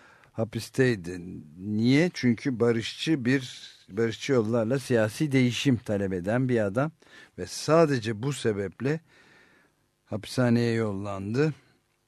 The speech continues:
Aynı zamanda karısı da, e, Lu Xia da internetteki sosyal paylaşım ağı Twitter üzerinden yayımladığı mesajıyla başkent Pekin'de ev hapsinde olduğunu doğrulamış. Çok, e,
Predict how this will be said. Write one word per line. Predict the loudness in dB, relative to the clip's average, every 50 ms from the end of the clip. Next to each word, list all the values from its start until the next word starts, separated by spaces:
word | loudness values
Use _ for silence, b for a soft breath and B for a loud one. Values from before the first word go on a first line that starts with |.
| _ -20 -20 -20 -12 -6
Aynı | -2 2 4 4 4 4
zamanda | 4 2 2 4 4 4 2
karısı | 2 0 0 2 2 2 2 2 4 2 4 6
da, | 6 4 4 4 0 -4 _ _ _ -6
e, | -2 -2 -2 -2 -2
Lu | -2 -2 -2 0 2 2 2 0
Xia | 0 -4 -4 2 4 4 4 4 4
da | 2 0 0 0 b b b b b b b b
internetteki | 0 0 2 4 4 4 6 6 4 4 0 -2 -2 -2
sosyal | -2 0 0 0 0 2 0 0 0 2
paylaşım | 2 2 2 4 2 0 0 2 4 4 6
ağı | 6 4 2
Twitter | 0 0 4 4 4 6 4 2 2
üzerinden | 2 0 2 2 2 2 2 0 0 0 2
yayımladığı | 2 4 4 4 4 4 2 0 -2 0 0
mesajıyla | 2 2 0 0 0 0 0 0 0 0 0 2 0 0 0 -2 B B B B B B B B -2
başkent | 2 2 2 2 2 0 0 0 0 2
Pekin'de | 2 0 2 2 2 4 4 4
ev | 4 8 10 10 10 10
hapsinde | 10 4 2 0 -4 -12 -10 -8 -6 -4 -4 -4
olduğunu | -4 -6 -6 -4 -4 -4 -2 -2
doğrulamış. | 0 0 0 0 -2 -2 -4 -6 -6 -6 0
Çok, | 4 4 4 4 0 -8
e, | -6 -4 -2 -2 -4 -4 -6